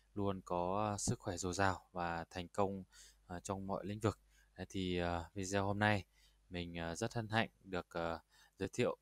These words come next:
và chia sẻ tới mọi người một cái sản phẩm mới của bên, ờ, công ty Dược liệu Hòa Bình của bên mình. Đấy, đó là chính là sản phẩm, ờ,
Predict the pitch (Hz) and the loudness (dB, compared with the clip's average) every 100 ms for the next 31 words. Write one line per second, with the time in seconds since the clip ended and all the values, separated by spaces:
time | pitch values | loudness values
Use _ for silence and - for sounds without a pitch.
0 | _ - 95 87 87 82 80 - 104 110 | _ -10 -4 -2 0 -2 -6 -2 0 2
1 | 82 - 92 95 92 98 90 87 - - | 0 0 -2 0 2 4 4 2 -4 -2
2 | 110 - 98 - _ - - _ _ - | -2 2 2 2 _ -20 -20 _ _ -2
3 | 90 104 147 - 92 101 101 95 92 - | 4 4 4 -2 0 0 2 0 0 -2
4 | 98 104 98 87 - 104 - - 90 95 | -4 0 0 -2 2 2 2 -4 0 0
5 | 90 82 - 82 80 98 107 90 _ - | 0 -4 -8 -6 -4 4 4 4 _ -20
6 | - - - 80 90 110 90 90 - 92 | -20 -18 -8 -4 -4 -2 -2 -2 -4 -2
7 | 104 92 - 82 - 85 73 - - - | 0 0 -2 -4 2 2 0 -20 -20 -20
8 | - 85 | -10 -6